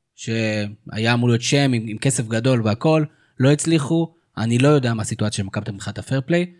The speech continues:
ברור שלא צריך להביא חלוץ שלא סגורים עליו, אבל מכבי תל אביב לדעתי בינואר חייבת להביא חלוץ, גם כן חש-,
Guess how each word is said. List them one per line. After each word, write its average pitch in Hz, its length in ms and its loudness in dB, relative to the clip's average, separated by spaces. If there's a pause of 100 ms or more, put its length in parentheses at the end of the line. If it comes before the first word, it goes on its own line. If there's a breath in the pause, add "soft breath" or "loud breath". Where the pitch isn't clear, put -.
(160 soft breath)
ברור 107 480 2
שלא 120 180 0
צריך 120 160 -6
להביא 113 200 -2
חלוץ 113 300 -2
שלא 104 300 -2
סגורים 98 360 -2
עליו, 165 240 4 (640 soft breath)
אבל 107 480 -2
מכבי 101 220 -4
תל 120 80 -4
אביב 110 100 -4
לדעתי 101 240 -4
בינואר 104 260 -4
חייבת 107 500 -2
להביא 95 280 -8
חלוץ, 120 560 -4 (540)
גם 170 160 0
כן 208 160 -6
חש-, 190 240 -6